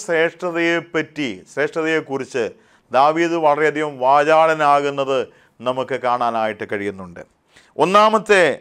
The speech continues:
രംഗം എന്ന് പറയുന്നത് ഒന്നാമത്തെ വാക്യത്തിൽ ഇങ്ങനെയാണ് വായിക്കുന്നത്, "നീ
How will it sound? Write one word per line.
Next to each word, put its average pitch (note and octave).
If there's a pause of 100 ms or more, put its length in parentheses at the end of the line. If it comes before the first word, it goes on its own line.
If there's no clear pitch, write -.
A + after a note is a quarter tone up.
(140)
രംഗം F3
എന്ന് D#3+
പറയുന്നത് C#3 (480)
ഒന്നാമത്തെ F3 (120)
വാക്യത്തിൽ C#3+
ഇങ്ങനെയാണ് C3+ (100)
വായിക്കുന്നത്, B2+ (520)
"നീ F#3